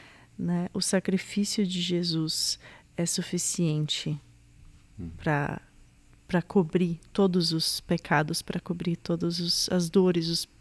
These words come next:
Speaker 1: os, os passados. E, e isso é a melhor notícia,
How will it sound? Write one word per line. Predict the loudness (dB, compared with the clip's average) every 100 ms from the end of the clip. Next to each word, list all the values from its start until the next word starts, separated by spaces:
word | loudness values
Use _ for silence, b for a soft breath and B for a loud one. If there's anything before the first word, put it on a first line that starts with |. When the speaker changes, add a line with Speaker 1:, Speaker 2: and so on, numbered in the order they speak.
| -12
Speaker 1:
os, | -6 -2 -2 -2 -4
os | -4 -4
passados. | 0 2 2 2 2 0 -2 -2 -4 B B B B B B -20 -6
E, | 0 2 2 2 2 0 -2 -4 -8 -18 -20 -20 -2
e | 2
isso | 2 2 0
é | -2 -4 -10 _
a | 6
melhor | 6 6 4 0
notícia, | -2 -4 -6 -8 -8 -8 -10